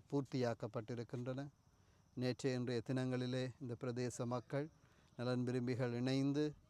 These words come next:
இந்த இடத்தை நிகழ்வேந்தலுக்குரிய அத்தனை ஆயத்தங்கங்களையும் நாங்கள் மேற்கொண்டிருக்கிறோம். அஹ், பலர் இந்த, அஹ், நிகழ்விலே தங்களை, அஹ், ஈடுபடுத்தி இருக்கிறார்கள். எனவே அனைவரையும்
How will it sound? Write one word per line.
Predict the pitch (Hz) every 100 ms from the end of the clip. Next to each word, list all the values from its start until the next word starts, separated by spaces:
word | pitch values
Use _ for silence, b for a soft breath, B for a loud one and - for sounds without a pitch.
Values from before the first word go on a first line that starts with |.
| -
இந்த | 123 117 117 113 b b -
இடத்தை | 135 135 - 139 143 151 - 139
நிகழ்வேந்தலுக்குரிய | 123 135 135 135 123 127 123 131 123
அத்தனை | 120 - 135 131 127 120 b b -
ஆயத்தங்கங்களையும் | 123 139 139 - 131 127 123 120 120 120
நாங்கள் | 117 117 113 107
மேற்கொண்டிருக்கிறோம். | 117 - 131 117 120 - 139 156 170 - b b b b -
அஹ், | 123 120 -
பலர் | 147 143 139
இந்த, | 139 127 127 123 120 -
அஹ், | 131 117
நிகழ்விலே | 117 123 127 127 123 123 120 b b -
தங்களை, | 120 120 117 113 110 104 b b -
அஹ், | 120
ஈடுபடுத்தி | 131 156 139 131 113 -
இருக்கிறார்கள். | 110 104 - 107 107 - 175 - - - -
எனவே | 131 123 120 117 147 -
அனைவரையும் | 135 147 139 135 139 135 151